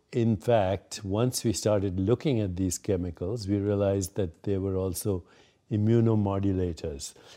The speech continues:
They modulated the immune system, fine-tuned it. If you have a very aggressive immune system, you get things like, uh, autoimmune illness, allergies. If you have a very sleepy <laughs> immune system, you're more prone to infections and cancer.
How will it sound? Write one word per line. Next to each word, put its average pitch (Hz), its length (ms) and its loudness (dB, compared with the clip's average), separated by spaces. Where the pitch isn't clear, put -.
They 98 80 -8
modulated 101 880 0
the 95 460 0
immune 110 340 2
system, 82 440 -6
fine-tuned 101 680 -2
it. 73 180 -12
If 101 160 -6
you 110 60 2
have 104 100 0
a 101 60 -2
very 120 340 6
aggressive 107 480 2
immune 101 320 0
system, 117 480 0
you 104 80 0
get 92 220 -2
things 95 260 -2
like, 92 380 -4
uh, 90 180 0
autoimmune 98 580 -2
illness, 85 380 -4
allergies. 85 640 -6
If 92 160 -4
you 104 60 4
have 98 100 4
a 92 80 0
very 104 420 2
sleepy 123 680 2
<laughs> - 40 -6
immune 127 340 2
system, 107 440 -4
you're 110 140 0
more 110 220 4
prone 107 340 0
to 104 200 -2
infections 95 720 -2
and 92 160 -6
cancer. 120 520 0